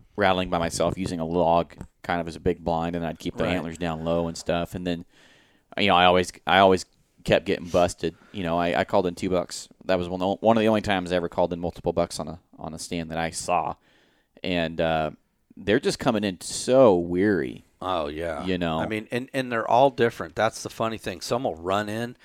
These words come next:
Speaker 2: and,
Speaker 1: Mm-hmm.
Speaker 2: man, I hate the ones that are running 'cause usually they'll just keep running.
Speaker 1: <laughs>
Speaker 2: Like, you can't.
Speaker 1: See ya.
Speaker 2: They're gone.
Speaker 1: <laughs>
Speaker 2: You can't do anything to stop 'em. They
Speaker 1: Yeah.
Speaker 2: just keep going. A lot of times, though, there's bucks there that you don't even see.
Speaker 1: Yeah.
Speaker 2: Um,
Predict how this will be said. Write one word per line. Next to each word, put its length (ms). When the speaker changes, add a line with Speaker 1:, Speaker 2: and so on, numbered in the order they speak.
Speaker 2:
and, 100
Speaker 1:
Mm-hmm. 180
Speaker 2:
man, 200
I 100
hate 260
the 80
ones 260
that 100
are 60
running 440
'cause 220
usually 320
they'll 180
just 220
keep 240
running. 260
Speaker 1:
<laughs> 300
Speaker 2:
Like, 260
you 140
can't. 320
Speaker 1:
See 160
ya. 60
Speaker 2:
They're 120
gone. 480
Speaker 1:
<laughs> 180
Speaker 2:
You 160
can't 300
do 220
anything 760
to 120
stop 460
'em. 140
They 120
Speaker 1:
Yeah. 100
Speaker 2:
just 140
keep 240
going. 380
A 80
lot 260
of 80
times, 400
though, 380
there's 260
bucks 320
there 140
that 160
you 140
don't 180
even 240
see. 480
Speaker 1:
Yeah. 200
Speaker 2:
Um, 340